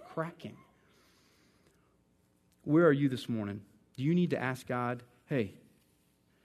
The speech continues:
I know I just need a renovation.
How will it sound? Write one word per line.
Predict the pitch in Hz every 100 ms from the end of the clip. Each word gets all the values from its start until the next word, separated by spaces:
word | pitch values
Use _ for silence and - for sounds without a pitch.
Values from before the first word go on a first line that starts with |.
| _ _ _ _ _ _ _ _
I | 131
know | 156 135 127
I | 123 113
just | 110 -
need | 117 107
a |
renovation. | 98 113 101 98 95 - 98